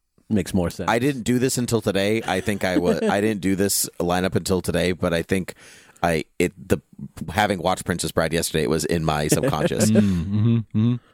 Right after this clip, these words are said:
Speaker 2: All right, and to Frank.
Speaker 3: Okay. Back to me. All right. So I have, I have Hulk next. Now, I was thinking this through.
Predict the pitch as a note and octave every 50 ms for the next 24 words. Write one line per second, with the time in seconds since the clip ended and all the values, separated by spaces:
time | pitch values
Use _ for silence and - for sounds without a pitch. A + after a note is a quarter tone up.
0 | _ - G2+ G#2 G2 - _ _ _ _ G2 G#2+ A2 G#2+ A2 G#2 - - A#2 A2
1 | - - A#2 A2+ - - - - - - _ _ _ _ _ _ _ _ _ _
2 | _ _ - - B2+ F#2 - A2 F#2+ D#2+ - - - - - - - - - -
3 | - - - _ _ _ _ _ _ _ _ _ - G#2+ D3 F#3+ G3+ - - -
4 | D#4 D#4+ C4+ A3 E3+ C3+ A2+ G2+ F#2 F#2 - - - - - D#3 E3+ F3 D3+ G2
5 | - - _ _ - - - D#3+ B2+ A2 F#2+ - - A2 C3+ D3+ D#3 D3+ D3 B2+
6 | A2+ A#2 A2 G2 - _ _ _ _ _ _ _ _ - C3+ D3 D#3+ D#3+ C3+ A#2
7 | C3+ D3+ C3+ - - A2+ F2+ C#2 - - - - - - - _ _ _ _ _
8 | _ _ _ _ _ _ _ _ _ _ _ _ _ _ _ _ _ D3+ E3 D3+
9 | A2+ F2+ - - _ _ _ _ _ _ - C#3 D3 D3+ D#3+ - - B3+ A#3 B3+
10 | A3+ G3 E3+ D3 - - A2+ F#2 D#2 C2+ -